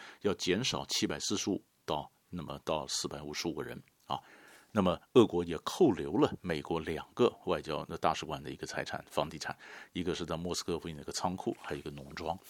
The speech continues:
因为美国也扣留了俄国两个房产啊，美国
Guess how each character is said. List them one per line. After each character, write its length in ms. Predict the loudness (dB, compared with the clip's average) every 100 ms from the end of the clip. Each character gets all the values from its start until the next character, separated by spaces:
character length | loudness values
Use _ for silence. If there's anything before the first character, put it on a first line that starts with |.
| -20 -20 _ _ 0
因 100 | 2
为 0 |
美 220 | 4 4
国 160 | 8 8
也 100 | 6
扣 240 | 2 2
留 140 | 2
了 80 | 0
俄 140 | 0 0
国 120 | -2
两 220 | -6 -8
个 260 | -4 -4 -4 -8
房 200 | -8 -6
产 240 | -4 -6 -8 _
啊， 140 | -4 -4 -6 -8
美 200 | -2 -2
国 240 | 2 4